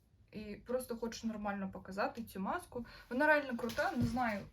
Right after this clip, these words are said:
що трапилось з нею при транспортуванні. Можливо, це брак від виробника, тому що на Notino взагалі у мене скарг ніяких немає. Завжди оригінальний товар і все супер.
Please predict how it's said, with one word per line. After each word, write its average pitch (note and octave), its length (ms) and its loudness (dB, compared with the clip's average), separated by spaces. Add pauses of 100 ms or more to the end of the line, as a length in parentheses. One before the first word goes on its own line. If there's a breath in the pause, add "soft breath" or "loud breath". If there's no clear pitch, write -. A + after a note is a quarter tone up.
(560)
що - 220 -4
трапилось C#4 580 2
з - 20 -14
нею A#3+ 220 0
при A3+ 280 2
транспортуванні. A#3 920 2
Можливо, A3+ 400 4
це G#3+ 240 -4
брак A3 340 0
від G3 260 -8
виробника, G#3 680 -2 (300 loud breath)
тому A#3+ 220 2
що C4+ 160 0
на A3 120 4
Notino B3 400 -2
взагалі A3 360 -2
у B3 60 2
мене G#3+ 260 4
скарг A#3 360 -4
ніяких A3 400 -4
немає. G#3+ 300 -6 (400 loud breath)
Завжди A3+ 300 4
оригінальний A3 680 2
товар C4 460 2
і G3 260 -2
все A#3 260 -4
супер. G3 340 -8